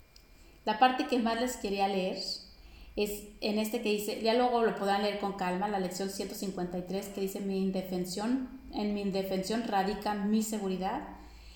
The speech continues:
es el ocho tres, que dice, "No vamos a dejar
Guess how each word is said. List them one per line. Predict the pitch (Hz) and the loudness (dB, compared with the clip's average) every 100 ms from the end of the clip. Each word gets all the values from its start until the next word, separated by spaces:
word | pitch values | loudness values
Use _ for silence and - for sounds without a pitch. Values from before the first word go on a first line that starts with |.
| - - - | -18 -6 -2
es | 220 | 0
el | 240 226 | 2 4
ocho | 220 226 214 | 2 0 -2
tres, | 202 180 180 - - - - - - | -2 -2 -4 -8 -14 -18 -20 -20 -6
que | 196 | -2
dice, | 180 170 - - - - - - - - - | -2 -2 -6 -12 -14 -16 -16 -18 -18 -20 -2
"No | - 240 262 | 4 8 10
vamos | 277 277 294 294 | 10 10 8 6
a | 247 | 4
dejar | 214 214 196 175 180 - | 2 -2 -4 -4 -6 -10